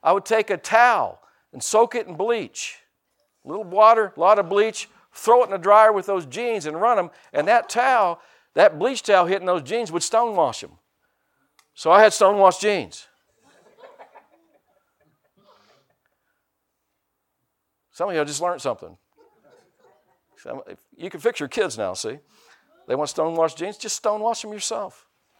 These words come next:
Anyway, I don't know why I'm talking about this, but anyway, praise the Lord. <laughs> You know, there's pressure. I talk about pressure. There's pressure. There's pressure. How many of you gotta learn, you gotta learn to be the pressure,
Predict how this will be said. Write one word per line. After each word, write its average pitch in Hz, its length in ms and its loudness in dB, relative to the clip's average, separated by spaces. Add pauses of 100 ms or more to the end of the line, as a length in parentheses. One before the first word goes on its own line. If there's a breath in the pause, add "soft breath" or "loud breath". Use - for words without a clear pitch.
(500)
Anyway, 135 440 2
I - 40 4
don't 175 120 6
know 127 80 2
why 160 120 6
I'm 156 60 0
talking 165 180 2
about 123 140 -2
this, 139 140 -6
but 147 160 -2
anyway, 127 220 0
praise 160 260 0
the 170 80 -2
Lord. 135 220 -2 (1000 loud breath)
<laughs> 214 100 -6 (4000 soft breath)
You 190 120 -4
know, 190 200 4
there's 208 160 2
pressure. 196 360 2
I 143 60 4
talk 175 120 -2
about 160 200 0
pressure. 156 480 0
There's 127 120 -12
pressure. - 560 0
There's - 140 -16
pressure. 175 320 -2 (300 soft breath)
How 220 100 2
many 214 160 2
of - 0 -
you 202 120 0
gotta 208 160 2
learn, 170 600 0 (260)
you 156 80 -8
gotta 196 180 4
learn 185 220 2
to 147 80 0
be 143 220 -6
the 139 100 -2
pressure, 110 540 -4